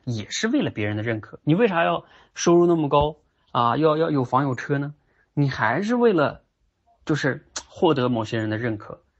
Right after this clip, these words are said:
要不然那些东西有什么用呢？是不是？所以如果全世界就是你一个人了，你不去追求那些东西，不就没有意义了吗？你还是为了给别人看，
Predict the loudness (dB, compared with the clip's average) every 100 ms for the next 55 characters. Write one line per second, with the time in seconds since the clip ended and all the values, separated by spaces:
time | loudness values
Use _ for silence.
0 | _ _ 6 6 6 4 2 2 0 0
1 | -2 -2 -6 -8 -4 -4 -4 -8 _ -8
2 | -8 -8 -12 _ _ _ -4 0 0 0
3 | -10 _ _ _ _ 2 4 4 4 0
4 | 2 2 2 0 0 0 0 0 0 0
5 | -4 -14 _ _ _ -4 -2 0 0 0
6 | 0 0 -2 0 -2 -2 -2 -2 -2 -2
7 | -2 -4 -6 -10 -16 _ _ _ -2 0
8 | 0 0 0 -2 -2 -4 -6 -6 -14